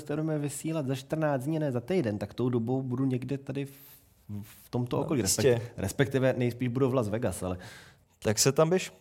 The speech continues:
Speaker 2: to?
Speaker 1: No to
Speaker 2: Zajď
Speaker 1: si
Speaker 2: se za Ivem, já ti
Speaker 1: za
Speaker 2: řeknu, kde, kde má ten hangár.
Speaker 1: Možná zajedu za Ivem do oblasti padesát jedna, se asi nedostanu, ale
Speaker 2: Ale k
Speaker 1: o
Speaker 2: Ivovi,
Speaker 1: tom,
Speaker 2: jo.
Speaker 1: o to, o tom blí-, o tom blíže
Speaker 2: <laughs>
Speaker 1: později.
Speaker 2: Snad si tě nesplete se šakalem a nezastřelí tě.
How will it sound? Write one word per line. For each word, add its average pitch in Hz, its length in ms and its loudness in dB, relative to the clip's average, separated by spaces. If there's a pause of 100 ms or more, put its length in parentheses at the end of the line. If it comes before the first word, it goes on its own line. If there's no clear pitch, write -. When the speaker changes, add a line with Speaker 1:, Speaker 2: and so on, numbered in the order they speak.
Speaker 2:
to? 202 260 -2 (560)
Speaker 1:
No 147 100 2
to 131 60 2
Speaker 2:
Zajď 139 220 8
Speaker 1:
si 190 60 6
Speaker 2:
se 170 100 4
za 151 120 4
Ivem, 165 300 4 (300)
já 131 100 4
ti 143 120 2
Speaker 1:
za 156 80 6
Speaker 2:
řeknu, 151 280 4
kde, 165 200 8
kde 147 160 6
má 165 140 12
ten 175 120 6
hangár. 160 260 6
Speaker 1:
Možná 151 220 8
zajedu 160 260 4
za 139 100 4
Ivem 139 300 2
do 151 160 2 (120)
oblasti 123 360 0
padesát 120 380 2
jedna, 127 120 2
se - 100 -4
asi - 220 -4
nedostanu, 110 480 -2
ale 117 160 0 (720)
Speaker 2:
Ale 131 160 4
k 135 60 -12
Speaker 1:
o - 20 0
Speaker 2:
Ivovi, 156 260 8
Speaker 1:
tom, 151 60 12
Speaker 2:
jo. 151 100 10
Speaker 1:
o 131 60 12
to, 208 120 8
o - 160 6
tom 185 240 8
blí-, 139 260 4
o 147 80 2
tom 156 220 6
blíže 135 580 2
Speaker 2:
<laughs> - 80 -6
Speaker 1:
později. 113 500 2
Speaker 2:
Snad 135 160 2
si 170 80 4
tě 170 120 4
nesplete 170 360 4
se 165 140 4
šakalem 151 420 4
a 147 40 4
nezastřelí 139 400 0
tě. 98 160 -8